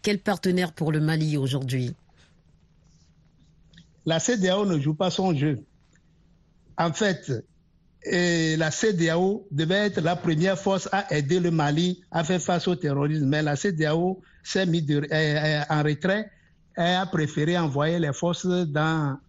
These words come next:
Speaker 2: euh, les missions de l'onu. Et il y a beaucoup de pays, bon, tout le monde parle de la Russie. Bon, pourquoi pas ? La Russie peut aider. Et d'autres partenaires, la Turquie et autres, peuvent aider le Mali. Bon,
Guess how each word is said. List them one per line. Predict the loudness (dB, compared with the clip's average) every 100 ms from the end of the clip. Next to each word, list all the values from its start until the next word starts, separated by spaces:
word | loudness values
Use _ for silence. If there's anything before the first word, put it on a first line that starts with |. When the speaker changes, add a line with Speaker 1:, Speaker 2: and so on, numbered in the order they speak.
| -8
Speaker 2:
euh, | -2
les | 0
missions | 0 0 0 0
de | 2
l'onu. | 0 0 0 -2 -6 -20 -20 -20 -20 _ _
Et | -2
il | 0
y |
a | 2
beaucoup | 0 0 0
de | 0
pays, | 0 0 2 2 2
bon, | 0 -2 -2 -8 -4
tout |
le | 0
monde | 0 0 0
parle | 0 0
de | 0
la | 0 0
Russie. | 0 -2 -2 -2 -2 -6
Bon, | -10 -10 _
pourquoi | -2 0 0 0
pas ? | 0 -2 -6 -18 _ -4
La | -2
Russie | 0 0 -2
peut | -2 -2 0
aider. | 0 0 0 0 -4 -16 _ _ _ -6
Et | 0 0
d'autres | 2 0 0
partenaires, | -2 -2 0 0 2 2
la | 0
Turquie | 0 -2 -2 -2 -2 -2
et | -2
autres, | 0 -2 -4 -10 -16 _ _ -20 -20 -20 -20 -12 -4
peuvent | -2 -2
aider | -2 0 0
le | 2 2
Mali. | 0 0 2 2 0 -6 -12 _ _
Bon, | -8 -8